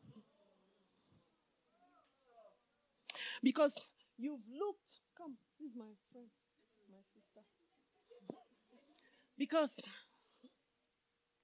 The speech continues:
we're in the same boat. And I'm just envying you. And anything you do, you, you don't need to do anything. You need to breathe.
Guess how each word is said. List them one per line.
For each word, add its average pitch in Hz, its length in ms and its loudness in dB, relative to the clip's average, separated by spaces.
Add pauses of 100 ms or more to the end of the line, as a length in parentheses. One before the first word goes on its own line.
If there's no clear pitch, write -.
(1700)
we're 262 160 2
in 269 100 -2
the 262 100 -4
same 277 340 -2
boat. 233 180 -10 (2250)
And 359 140 -12
I'm 302 100 4
just 330 260 0
envying 226 720 -4
you. 233 160 -10 (1800)
And 262 140 6
anything 320 480 0
you 233 220 -6
do, 254 140 -10
you, 285 200 4
you 254 260 -2
don't 349 160 4
need 302 140 4
to 202 80 -10
do 214 100 2
anything. 220 220 2
You 226 60 6
need 311 140 8
to 214 80 0
breathe. 190 380 0